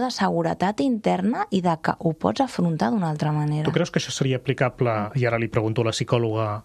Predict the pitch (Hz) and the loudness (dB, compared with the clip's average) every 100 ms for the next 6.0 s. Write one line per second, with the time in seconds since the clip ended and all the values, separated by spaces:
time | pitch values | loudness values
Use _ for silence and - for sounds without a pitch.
0 | - _ - 117 107 107 123 143 135 123 | -16 _ 0 0 2 0 0 2 2 0
1 | 113 110 110 123 190 - - - - - | 0 0 2 0 -2 -6 -16 -20 -20 -20
2 | - - 202 - - 190 185 214 196 175 | -6 0 0 0 0 0 2 2 2 0
3 | 175 175 - - 185 - 185 190 196 180 | 0 -4 -2 0 0 0 0 2 2 2
4 | 175 170 - - - - - - - 214 | 0 -4 -12 -20 -18 -16 -16 -18 -2 2
5 | 240 262 254 233 214 202 190 185 190 - | 2 2 0 0 0 0 0 2 2 2